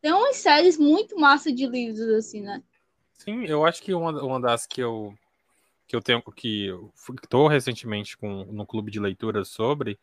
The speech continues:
Speaker 2: que é um mangá que tem online, todo mundo pode conferir super fácil, que é o Utopian. E eu converso muito com o Valdenis, que é o autor, e, tipo, é muito gente boa, sabe? Tipo, literalmente tu tem um autor ali ao teu alcance, né,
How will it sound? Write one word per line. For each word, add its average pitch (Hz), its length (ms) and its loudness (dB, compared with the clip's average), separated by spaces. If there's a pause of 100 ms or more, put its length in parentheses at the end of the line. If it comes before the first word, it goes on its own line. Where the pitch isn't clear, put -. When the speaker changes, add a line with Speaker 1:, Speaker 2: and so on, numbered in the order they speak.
(400)
Speaker 2:
que 131 100 2
é 127 40 4
um 131 60 0
mangá 135 480 2
que - 120 -20
tem 143 140 -4
online, 135 380 -2
todo 131 160 -6
mundo 127 180 -4
pode 117 240 -2
conferir 113 340 -2
super 123 280 -4
fácil, 113 380 2
que - 80 2
é 117 40 8
o 110 80 2
Utopian. 117 680 -4 (640)
E 117 100 -4
eu 127 80 4
converso 127 420 0
muito 131 280 -6
com 151 320 -4
o 127 40 -10
Valdenis, 123 480 2
que 143 60 0
é 127 40 2
o 123 80 0
autor, 117 580 0
e, 170 100 -6
tipo, - 240 -4
é 160 40 2
muito 165 240 -10
gente 220 220 -8
boa, 160 320 -2
sabe? 110 320 -6
Tipo, - 260 -18
literalmente 151 560 -6
tu 139 80 -12
tem 131 140 -8
um 123 80 -6
autor 127 360 -4
ali 127 380 -8
ao 110 200 -8
teu 120 160 -6
alcance, 120 680 -10 (420)
né, 110 160 -6